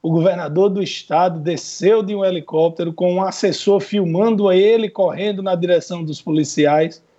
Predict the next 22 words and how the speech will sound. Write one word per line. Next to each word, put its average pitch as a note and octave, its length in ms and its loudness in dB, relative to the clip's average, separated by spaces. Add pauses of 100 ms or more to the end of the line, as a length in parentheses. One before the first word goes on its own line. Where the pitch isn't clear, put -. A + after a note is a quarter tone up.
(320)
para - 180 0
comemorar F3+ 640 0
aquela F3 320 0
morte. A#2 320 -10 (1300)
Há - 120 0
algumas G3+ 340 0
semanas, A3 420 -4
o A3+ 60 -2
governador G#3+ 540 2
do G3 100 -4
Rio F#3 180 -2
recebeu A3 600 0
uma B3+ 140 -2
visita A#3 580 -2
que, C4 220 -10
com C4 300 2
certeza, A#3+ 680 0
ele A3+ 160 -2
não A3 220 0
gostaria G3 480 2
de F#3+ 100 -4
receber. F3 560 -4